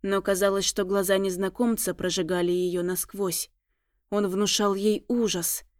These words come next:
Белая тощая рука вытянулась вперёд. «Идите же сюда, леди Тирис»,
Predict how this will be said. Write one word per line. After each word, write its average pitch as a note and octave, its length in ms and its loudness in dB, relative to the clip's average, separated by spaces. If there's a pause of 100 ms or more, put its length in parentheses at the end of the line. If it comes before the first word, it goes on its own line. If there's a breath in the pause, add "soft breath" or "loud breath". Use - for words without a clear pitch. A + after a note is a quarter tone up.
(340)
Белая F#3+ 400 4
тощая G3 500 2
рука G#3+ 280 2
вытянулась G3+ 600 -2
вперёд. A3+ 520 2 (920)
«Идите A3+ 480 0
же F3+ 140 -2
сюда, F3 420 -2
леди F3 320 -2
Тирис», - 600 -6